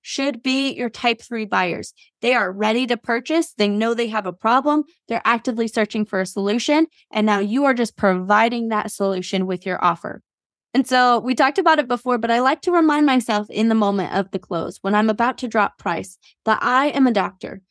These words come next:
And as a leader, as the doctor, the expert in your niche, your job is to prescribe with them what is needed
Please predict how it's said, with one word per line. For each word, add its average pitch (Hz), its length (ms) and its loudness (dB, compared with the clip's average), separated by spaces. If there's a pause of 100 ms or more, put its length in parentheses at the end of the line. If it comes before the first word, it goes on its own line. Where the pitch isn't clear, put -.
(240)
And 233 180 0
as 262 160 2
a 349 120 2
leader, 247 340 -2
as 220 220 -2
the 285 100 -4
doctor, 262 560 0
the - 180 -8
expert 233 360 -4
in 269 180 -2
your 254 140 2
niche, 214 340 0
your 262 300 -4
job 214 360 2
is 208 120 -4
to - 160 -8
prescribe 202 720 -2
with 294 220 0
them 311 340 4
what 214 180 2
is 311 140 0
needed 220 420 0